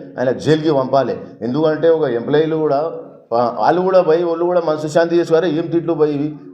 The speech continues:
మనం ఎట్లా డ్యూటీ చేయాలి, ఏం చేయాలి అని అనుకోరా సార్? అయినా మనం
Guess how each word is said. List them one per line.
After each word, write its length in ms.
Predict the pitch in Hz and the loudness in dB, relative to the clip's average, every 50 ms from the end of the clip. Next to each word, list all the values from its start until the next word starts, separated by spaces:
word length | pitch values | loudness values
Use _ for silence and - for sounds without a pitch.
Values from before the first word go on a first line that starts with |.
| - 117 | -6 -2
మనం 140 | 127 135 139 131 127 | -2 0 0 0 0
ఎట్లా 160 | 123 135 156 156 147 | 0 2 2 2 2
డ్యూటీ 200 | 151 151 147 156 147 | 0 -2 -2 0 2
చేయాలి, 240 | 151 143 143 143 143 139 143 | 2 2 2 2 -2 -4 -4
ఏం 80 | 143 143 | -4 0
చేయాలి 200 | 139 143 135 135 131 | 0 2 2 2 0
అని 100 | 127 123 | -2 -4
అనుకోరా 300 | 131 127 147 147 139 143 147 165 | -4 -2 0 0 0 0 -2 -2
సార్? 140 | 147 - - - - - _ _ _ _ _ - 151 | -4 -4 -4 -8 -16 -20 _ _ _ _ _ 0 2
అయినా 180 | 170 180 190 185 180 | 2 4 4 2 2
మనం 140 | 175 170 160 | 2 0 0